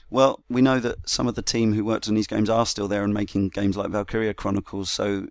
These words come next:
the t-, the talent is still there and the great games are still there. They're just not as high profile and they come out less frequently, I suppose, is the thing. But what we should do is embrace them when they do come out, I guess. When, when, when those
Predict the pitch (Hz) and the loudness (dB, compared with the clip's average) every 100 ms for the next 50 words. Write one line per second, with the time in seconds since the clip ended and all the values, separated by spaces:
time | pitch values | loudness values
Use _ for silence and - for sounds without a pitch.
0 | - - 98 - - 104 - 135 127 110 | -14 -10 -8 -6 -4 -2 2 4 4 4
1 | 104 - 120 110 123 113 90 107 98 113 | 0 0 0 2 2 2 2 2 4 0
2 | 104 113 120 95 95 - 92 95 95 90 | 2 2 2 2 -2 -4 -4 -2 -2 -4
3 | 101 101 98 110 107 - 92 101 92 101 | -4 -4 0 2 2 -2 -4 -4 -4 -4
4 | 104 - 95 95 101 - 101 98 95 - | -4 -4 -2 0 -2 -2 -2 0 -2 -8
5 | _ - 98 - 101 95 - 80 87 90 | _ -8 -6 -6 -8 -8 -6 -4 -4 -6
6 | - 82 87 90 - 92 - - 90 - | -8 -8 -8 -10 -12 -14 -14 -10 -10 -10
7 | - - - - - 107 - 104 104 95 | -20 -20 -20 -12 -2 0 0 0 0 0
8 | - 110 - 98 95 - 92 92 - 98 | -2 -4 -2 -2 -2 -4 -6 -6 -4 -2
9 | 95 107 101 - - 95 95 95 95 92 | 0 0 0 -2 -2 0 0 0 0 -2
10 | 101 92 - 92 92 - 90 95 95 - | -4 -6 -6 -6 -6 -6 -6 -6 -6 -10
11 | - 90 95 98 98 95 92 - - - | -8 -2 0 0 -2 0 -2 -4 -14 -20
12 | - - 110 110 110 104 95 | -20 0 4 6 6 4 0